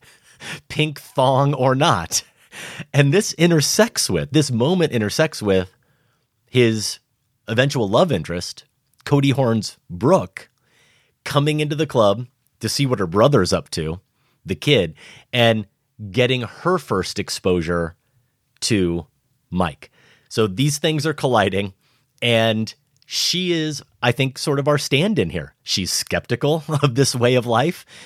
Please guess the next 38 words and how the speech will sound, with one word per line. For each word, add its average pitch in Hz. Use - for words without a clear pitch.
She's 101
definitely 110
pretty 110
jaded 95
and 82
cynical. 151
She's 147
really 165
not 151
sure 110
she's 101
buying 95
any 123
of 90
this 95
nonsense. 92
And 110
as 117
good 131
as 170
the 180
dancing 151
is, 165
I 104
mentioned 123
it 85
just 107
a 123
minute 147
ago, 87
what 90
makes -
this 107
scene 95
really 202
is 110
the -
cross-cutting -